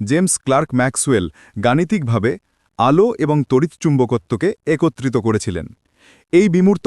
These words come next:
ভবিষ্যৎবাণীটি বাস্তবে প্রমাণিত হয় হেনরিক হার্জের মাধ্যমে, যিনি পরীক্ষামূলকভাবে প্রমাণ করেন যে এই বেতার তরঙ্গগুলি বিদ্যমান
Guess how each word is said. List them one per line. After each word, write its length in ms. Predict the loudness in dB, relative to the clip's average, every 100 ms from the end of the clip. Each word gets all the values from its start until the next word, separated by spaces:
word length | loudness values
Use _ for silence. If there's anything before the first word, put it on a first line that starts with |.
| 0
ভবিষ্যৎবাণীটি 800 | 2 0 0 -2 0 0 0 -2 -8 -12 -2
বাস্তবে 440 | 0 0 -2 -2 0
প্রমাণিত 420 | 2 2 0 -2
হয় 260 | 0 -2 -4 _ _
হেনরিক 440 | 0 0 0 -4 -4 _
হার্জের 480 | -2 0 2 2 2
মাধ্যমে, 420 | 0 0 -6 -6 -12 _ _ _
যিনি 220 | 0 2 2
পরীক্ষামূলকভাবে 960 | 2 0 0 0 2 4 2 0 -2
প্রমাণ 280 | 0 0 0 2
করেন 280 | 0 0 -4 -10 _
যে 120 | 0 0 2
এই 180 | 0 2
বেতার 340 | 2 2 2 0
তরঙ্গগুলি 600 | 2 2 2 0 0 -2
বিদ্যমান 520 | 0 -2 0 0 0